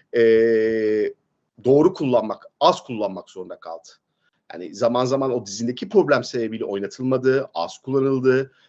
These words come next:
üzerine çok fazla yük bindirilmedi. E, dolayısıyla da bu her zaman böyle olacağı anlamına da gelmiyor. Yani bu oyuncuya sen güvenip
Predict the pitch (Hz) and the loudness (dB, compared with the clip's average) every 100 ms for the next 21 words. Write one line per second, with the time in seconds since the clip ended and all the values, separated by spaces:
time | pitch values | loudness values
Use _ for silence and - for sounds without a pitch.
0 | _ - 104 123 127 127 135 - 131 127 | _ -10 0 2 2 -2 -6 -2 -2 0
1 | 127 123 127 120 127 135 139 135 151 156 | -2 -4 -6 -2 0 2 2 2 -2 -4
2 | _ _ _ - 117 117 107 110 127 131 | _ _ _ -2 0 0 0 2 2 2
3 | 202 202 170 - 117 139 - 190 196 196 | 0 4 2 0 -10 -8 0 2 4 2
4 | 180 175 170 170 165 165 165 214 302 214 | 0 -2 -4 -4 -4 -4 -4 -2 -2 2
5 | 151 156 113 92 110 117 143 147 147 156 | 2 2 -4 -6 -8 -4 -2 -2 -6 -6
6 | 165 135 123 147 156 - | -6 -6 -2 0 0 -2